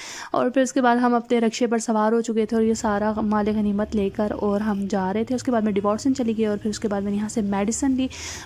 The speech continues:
मुझे clip record करना याद नहीं रहा क्योंकि बहुत hectic हो गया था, बहुत थक चुके थे।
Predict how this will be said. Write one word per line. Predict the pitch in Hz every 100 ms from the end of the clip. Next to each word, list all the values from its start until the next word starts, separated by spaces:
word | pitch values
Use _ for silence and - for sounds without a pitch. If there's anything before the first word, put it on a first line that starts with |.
| -
मुझे | 233 262
clip | 262 254 247 -
record | 247 226 220
करना | 240 226 226 233
याद | 226 214 202
नहीं | 226
रहा | 233
क्योंकि | 226 233
बहुत | 226 226 240
hectic | 240 226 254
हो | 254
गया | 233 233
था, | 226 240
बहुत | 214 226 233
थक | 233 220
चुके | 247 233 214
थे। | 220